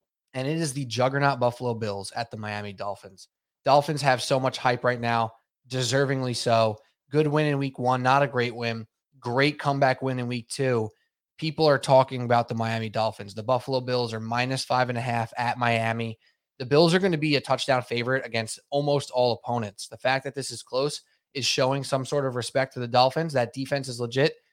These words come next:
It's their first big test for Buffalo from a defensive standpoint. And I, I'm pumped to see what happens here. If Tua shows up in this game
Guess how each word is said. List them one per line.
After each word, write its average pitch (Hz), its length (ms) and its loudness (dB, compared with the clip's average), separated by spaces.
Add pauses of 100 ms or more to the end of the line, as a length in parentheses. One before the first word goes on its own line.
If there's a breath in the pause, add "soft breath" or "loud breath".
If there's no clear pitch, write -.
(120)
It's 117 120 -14
their 131 160 0
first 131 320 -2
big 123 180 -4
test 135 260 0
for 131 60 -6
Buffalo 135 480 0
from 127 140 -10
a 120 40 -8
defensive 127 380 -10
standpoint. 143 540 -2 (380)
And 127 320 0 (220)
I, 131 200 6
I'm 151 180 2
pumped 156 280 0
to 135 80 -4
see - 180 -2
what 131 120 2
happens 139 360 0
here. 117 260 -8 (240)
If - 220 -8
Tua 175 280 0
shows 156 380 2
up 156 220 6
in 127 120 -6
this 165 220 -2
game 123 380 -2